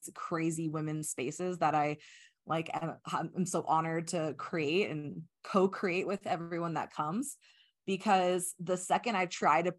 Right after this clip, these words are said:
like, really box things in with our English language,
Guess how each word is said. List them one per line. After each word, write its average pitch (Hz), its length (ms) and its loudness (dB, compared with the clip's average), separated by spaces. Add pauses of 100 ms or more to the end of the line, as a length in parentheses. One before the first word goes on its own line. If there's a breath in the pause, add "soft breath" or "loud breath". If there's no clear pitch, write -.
(120)
like, 165 240 0
really 180 540 2
box 170 480 8
things 185 380 0
in 190 420 2
with 190 120 -2
our 165 260 8
English 175 400 -2
language, 170 640 -2